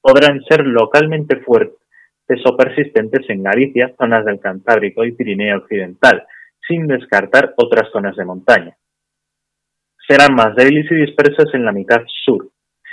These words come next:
No se esperan en el litoral sudeste, bajo Guadalquivir y Melilla, tenderán a dispersarse y remitir en casi todas las zonas,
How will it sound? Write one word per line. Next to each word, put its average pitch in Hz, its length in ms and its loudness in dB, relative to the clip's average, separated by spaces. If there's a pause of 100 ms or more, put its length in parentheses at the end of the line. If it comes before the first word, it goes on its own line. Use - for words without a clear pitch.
(240)
No 139 180 0
se 147 140 4
esperan 135 380 2
en 127 100 -2
el 104 160 -4
litoral 104 380 -2
sudeste, 123 480 0
bajo 127 340 -2
Guadalquivir 104 680 -2
y 95 80 -8
Melilla, 98 480 -6 (380)
tenderán 117 440 2
a 143 60 -2
dispersarse 139 680 0
y 147 60 4
remitir 131 420 -2
en 117 120 -6
casi 147 320 -2
todas 123 240 -6
las 107 160 -8
zonas, 104 280 -8